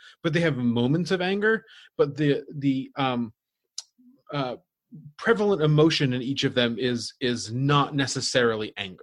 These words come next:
There's something else. There's, like, a disappointment that runs through Mangrove. There's a hope that runs through Lover's Rock. There's a kind of, um, existential questioning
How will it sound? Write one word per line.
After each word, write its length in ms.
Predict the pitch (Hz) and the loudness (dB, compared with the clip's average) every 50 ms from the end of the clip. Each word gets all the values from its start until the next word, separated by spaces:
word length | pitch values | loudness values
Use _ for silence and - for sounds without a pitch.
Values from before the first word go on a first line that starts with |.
| - | -10
There's 220 | 135 135 143 147 147 | -6 -4 -2 -2 -2
something 320 | 185 160 143 156 156 101 | -2 -2 -2 -2 -4 -4
else. 240 | 123 120 107 - - | -6 -8 -8 -6 -6
There's, 160 | 147 139 135 | -6 -4 -4
like, 140 | 156 156 151 | -4 -4 -4
a 40 | 147 | -4
disappointment 880 | 147 - - 180 151 - 151 147 - - - 143 139 135 110 117 110 104 | -6 -4 -4 -4 -2 -2 -2 -4 -6 -2 0 0 0 0 -2 -4 -6 -6
that 140 | 120 90 120 | -8 -6 -4
runs 300 | 120 117 117 113 107 - | -2 -2 -2 -4 -4 -4
through 160 | - 120 113 110 | -4 -4 -2 -2
Mangrove. 500 | 110 104 104 101 92 95 87 80 90 - _ _ - - - _ _ | -2 -2 -4 -6 -6 -8 -8 -8 -10 -14 _ _ -20 -20 -20 _ _
There's 200 | 143 139 135 135 | 0 0 0 0
a 60 | 127 | -2
hope 460 | 107 - - - - 170 165 160 151 135 | -4 -6 -8 -2 0 2 2 2 2 0
that 180 | - - 117 | -2 0 0
runs 240 | 127 127 127 123 - | -2 -2 -4 -6 -8
through 140 | - 127 120 | -6 -4 -2
Lover's 340 | 123 120 110 123 120 104 104 | -2 -2 -2 -2 -4 -4 -2
Rock. 320 | 117 117 117 117 117 - - - - - - - - _ | 0 2 2 0 0 -6 -14 -20 -20 -20 -20 -20 -16 _
There's 160 | - 151 151 151 | -2 0 0 0
a 80 | 165 | 0
kind 260 | 151 - - 196 196 | -2 -2 -2 0 2
of, 220 | 190 180 143 - - _ _ _ _ _ _ _ _ _ _ - | 2 0 0 -4 -8 _ _ _ _ _ _ _ _ _ _ -4
um, 440 | 147 147 139 131 127 117 110 107 - _ _ | -2 -2 0 -2 -2 -6 -8 -12 -16 _ _
existential 880 | - 151 160 143 - 160 151 - - - 156 156 160 147 - 147 117 - | -2 -2 0 0 0 0 0 -2 -2 0 0 0 0 2 0 0 -2 -4
questioning 840 | - - - 147 143 147 - - 185 170 180 185 196 208 202 180 | -8 -8 -6 -4 -2 -2 0 0 0 2 2 2 0 0 -4 -6